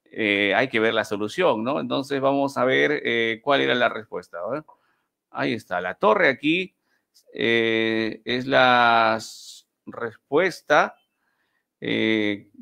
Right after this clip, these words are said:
que nos da la máquina, ¿no? La máquina atacando aquí al caballito. Eh, efectivamente, eh, está, eh,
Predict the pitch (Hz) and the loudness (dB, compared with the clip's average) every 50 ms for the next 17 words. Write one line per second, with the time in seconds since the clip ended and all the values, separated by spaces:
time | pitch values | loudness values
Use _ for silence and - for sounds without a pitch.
0 | - - 135 151 160 165 139 131 123 131 139 143 143 139 - 123 123 120 123 123 | -8 -2 0 0 2 0 0 2 4 6 6 6 6 4 2 -2 -4 -2 0 2
1 | 127 127 131 127 123 - - 95 90 87 92 95 120 160 180 151 117 117 131 131 | 2 4 4 2 2 0 -2 -6 -6 -4 -4 -2 -2 0 0 0 0 0 0 -2
2 | 127 - 135 139 139 127 120 113 113 131 135 135 123 123 123 127 143 143 135 131 | 0 0 0 2 2 2 2 2 2 2 2 2 2 0 0 0 2 2 2 2
3 | 123 131 135 143 151 175 196 196 180 - - 180 196 208 - - - _ _ _ | 2 4 4 6 6 4 2 0 -2 0 2 2 2 2 0 -4 -14 _ _ _
4 | _ _ _ _ _ _ _ _ _ _ _ _ _ _ _ _ _ _ - 123 | _ _ _ _ _ _ _ _ _ _ _ _ _ _ _ _ _ _ -8 -6
5 | 117 117 117 117 113 127 120 117 127 _ - 180 185 180 165 135 143 147 160 170 | -4 -2 -2 -4 -4 -4 -6 -6 -6 _ -4 0 2 2 4 4 4 2 2 0
6 | 165 160 180 180 190 202 202 - _ _ _ _ _ _ _ _ _ _ _ _ | 0 0 0 2 2 2 0 -2 _ _ _ _ _ _ _ _ _ _ _ _
7 | _ _ _ - - 123 120 120 120 117 - - - 143 143 139 139 143 143 147 | _ _ _ -12 -8 -6 -4 -2 -2 -4 -4 0 4 4 6 8 8 8 8 8
8 | 147 147 - - - 120 120 120 117 117 113 110 110 110 110 110 110 107 107 110 | 6 4 2 0 -2 -2 0 0 0 -2 -2 -2 -2 -2 -2 -4 -4 -6 -8 -10